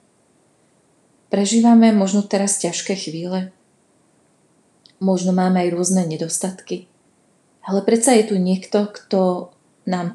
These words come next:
pomáha, alebo kto nám rozumie. Samozrejme, máme množstvo ťažkostí, problémov, alebo možno sme aj chorí. Nechceme všetkému hneď rozumieť. Ak si myslíme, že tomu budeme rozumieť, si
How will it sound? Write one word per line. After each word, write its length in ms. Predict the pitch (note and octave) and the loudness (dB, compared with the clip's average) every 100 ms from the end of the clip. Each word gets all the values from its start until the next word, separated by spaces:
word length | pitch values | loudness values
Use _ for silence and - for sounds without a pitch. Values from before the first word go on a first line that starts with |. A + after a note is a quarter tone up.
| F3+ | -4
pomáha, 560 | F3 F3 E3 F3+ - | -4 -6 -8 -12 -10
alebo 240 | - E3 F#3 | -10 -10 -12
kto 160 | - | -4
nám 240 | F#3+ F3 F3+ | -2 -2 -2
rozumie. 560 | F3 - E3+ E3 - _ _ _ _ _ _ _ _ _ _ | -4 -4 -6 -10 -14 _ _ _ _ _ _ _ _ _ _
Samozrejme, 640 | - A3+ G#3+ G#3 G3+ F#3+ | 0 4 4 4 4 2
máme 400 | F#3 F#3+ F#3+ F#3+ | 2 2 2 2
množstvo 400 | G3 G#3 - F3+ | 2 2 -2 -6
ťažkostí, 720 | F3+ F3+ - F#3+ - F#3 E3+ | -4 -4 -4 -6 -4 -4 -6
problémov, 720 | - E3 E3 F#3+ F3 E3 B2 - _ _ _ _ | -8 -10 -6 -6 -6 -12 -20 -20 _ _ _ _
alebo 240 | - F#3 F#3+ | -6 2 4
možno 240 | F#3+ G3+ | 4 2
sme 320 | G3+ - G3 | 2 0 0
aj 160 | F3+ - | -2 -8
chorí. 480 | - F#3 - - - _ _ _ _ _ _ _ _ _ _ _ - | -6 -6 -6 -10 -16 _ _ _ _ _ _ _ _ _ _ _ 0
Nechceme 400 | A3 - G3+ F3+ | 0 2 -2 -2
všetkému 560 | - F#3 - F#3 E3+ | -4 -6 -4 -4 -4
hneď 240 | E3 F3 E3 | -6 -8 -8
rozumieť. 720 | D#3+ E3+ F#3 F#3 - _ - _ _ _ _ _ _ _ _ - | -8 -8 -10 -12 -16 _ -20 _ _ _ _ _ _ _ _ -12
Ak 160 | F#3+ | -2
si 80 | - | 2
myslíme, 400 | G3+ G3 A#3 G#3+ | 4 4 2 2
že 160 | G3 F#3+ | 0 0
tomu 240 | G3 G#3 | 2 2
budeme 320 | G3+ G3 F#3 F3 | 2 0 0 -2
rozumieť, 480 | E3+ F3 F#3+ F3 E3+ | -4 -4 -4 -2 -2
si 100 | - | -2